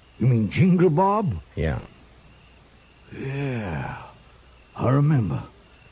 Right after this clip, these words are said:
Speaker 1: I was bragging. Told him all about finding it and switching hiding places.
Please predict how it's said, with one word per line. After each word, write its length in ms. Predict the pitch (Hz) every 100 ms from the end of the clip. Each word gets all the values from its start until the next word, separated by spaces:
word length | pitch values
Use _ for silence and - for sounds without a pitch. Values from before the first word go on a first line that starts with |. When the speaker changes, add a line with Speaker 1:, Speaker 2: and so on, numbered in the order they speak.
| - - - - -
Speaker 1:
I 60 | 147
was 220 | 147 127
bragging. 560 | 98 170 143 95 90 - - - - _ -
Told 300 | 196 196 175
him 120 | 180
all 220 | 180 202 202
about 300 | 180 175 123
finding 440 | 196 196 165 131
it 120 | 139
and 120 | 110 104
switching 340 | 202 - 196
hiding 400 | 147 196 127 120
places. 420 | - 110 - 95